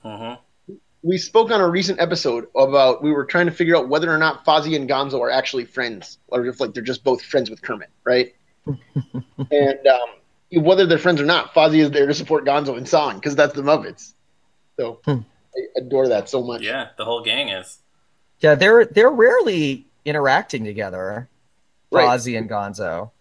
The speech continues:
Speaker 2: Very few times. And aga-, again, like, I think we think of them as buddies 'cause of Great Muppet Caper or, you know, a few other things, some scenes here, but not a lot. So it's nice when they get to kinda just be buddies. Makes me
Speaker 3: Mm-hmm.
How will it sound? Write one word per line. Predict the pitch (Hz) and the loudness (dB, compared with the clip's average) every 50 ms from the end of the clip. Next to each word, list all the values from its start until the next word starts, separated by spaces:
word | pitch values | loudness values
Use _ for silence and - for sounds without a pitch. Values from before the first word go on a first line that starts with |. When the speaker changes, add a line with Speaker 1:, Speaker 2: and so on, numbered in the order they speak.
| _ _ _ _ _ _ | _ _ _ _ _ _
Speaker 2:
Very | 160 190 226 254 - | 0 0 0 0 -4
few | - 190 190 | -4 -6 -2
times. | 170 196 208 233 180 107 - - - | 0 2 2 2 0 -2 -6 -4 -2
And | 156 175 | -2 0
aga-, | 185 185 170 165 214 - - | 0 -2 0 0 0 0 0
again, | 175 175 226 262 226 | 0 2 2 2 2
like, | 143 123 123 - | 0 -2 -2 -2
I | 127 127 | -4 -4
think | - 190 208 190 | -4 -6 -6 -6
we | 170 160 | -8 -8
think | - - 180 190 185 | -6 -6 -6 -2 -2
of | 202 175 165 | -4 -2 0
them | 180 175 165 | 0 0 2
as | 151 139 131 120 117 120 - - _ _ - _ _ _ _ _ _ | 0 0 0 -2 -4 -10 -16 -18 _ _ -20 _ _ _ _ _ _
buddies | 196 180 196 165 143 139 | 4 4 4 4 2 0
'cause | - 165 139 | -2 -2 -2
of | 143 127 | -2 0
Great | 151 170 165 | 2 2 2
Muppet | 160 147 135 139 - | 2 0 0 0 -4
Caper | - 135 117 101 - 127 147 151 | -4 -6 -6 -4 -2 -4 -4 -4
or, | - - 120 127 127 127 123 - _ _ | -2 -2 -2 0 0 -2 -4 -8 _ _
you | - 151 | -6 -4
know, | 131 127 | -4 -4
a | |
few | - - 160 160 151 | -4 -2 2 4 4
other | 135 135 127 | 4 4 0
things, | - - - 107 110 127 147 - - _ _ _ _ _ _ _ | -4 -6 -12 -12 -10 -12 -14 -14 -18 _ _ _ _ _ _ _
some | _ 147 139 | _ -8 -8
scenes | - - 135 131 127 | -6 -6 -6 -8 -8
here, | - 120 120 131 160 - _ _ _ _ _ _ _ _ _ _ _ _ | -6 -6 -6 -6 -8 -10 _ _ _ _ _ _ _ _ _ _ _ _
but | 139 131 135 - - _ _ _ | 2 2 2 2 -2 _ _ _
not | - - 190 254 | -2 0 2 4
a | 254 | 4
lot. | 202 202 247 - - - - _ | 4 4 2 2 -2 -4 -8 _
So | - - 143 - | 0 2 2 2
it's | 127 - | 2 -2
nice | 147 147 156 165 170 - | -2 0 0 0 0 0
when | 165 151 143 | -4 -2 -2
they | 135 127 | -2 -2
get | 135 147 143 | -2 -4 -4
to | 147 123 110 - _ _ _ _ _ _ _ _ _ | -4 -6 -6 -8 _ _ _ _ _ _ _ _ _
kinda | - - 151 151 135 117 | -8 -6 -4 -4 -4 -6
just | 107 113 117 - - | -8 -10 -14 -14 -14
be | 117 113 | -16 -12
buddies. | 110 107 101 98 90 - - - - _ _ _ _ _ _ _ _ | -8 -8 -8 -8 -10 -18 -20 -20 -20 _ _ _ _ _ _ _ _
Makes | 139 143 139 135 | 0 0 2 4
me | 147 143 131 | 4 4 4
Speaker 3:
Mm-hmm. | 123 120 113 | 2 0 -2